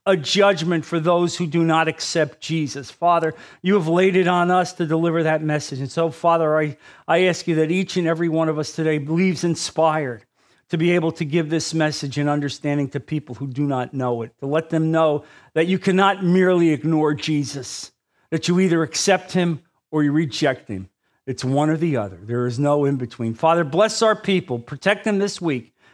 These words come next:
and bring them back safely to continue the study of your word next week. We put this in Jesus' precious name.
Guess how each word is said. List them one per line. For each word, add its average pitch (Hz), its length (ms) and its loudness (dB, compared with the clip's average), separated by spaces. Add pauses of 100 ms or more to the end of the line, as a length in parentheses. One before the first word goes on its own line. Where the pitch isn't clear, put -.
(120)
and 160 120 2
bring 185 200 4
them 196 140 2
back 165 280 2
safely 180 400 0
to 170 80 0
continue 175 460 -2
the 143 80 -6
study 170 360 0
of 160 120 -2
your 175 100 2
word 160 300 0
next 135 280 -4
week. 113 200 -6
We 127 80 -6
put 151 240 -6
this - 180 -8
in 123 100 -4
Jesus' 147 540 -4 (260)
precious 160 480 -2
name. 104 300 -4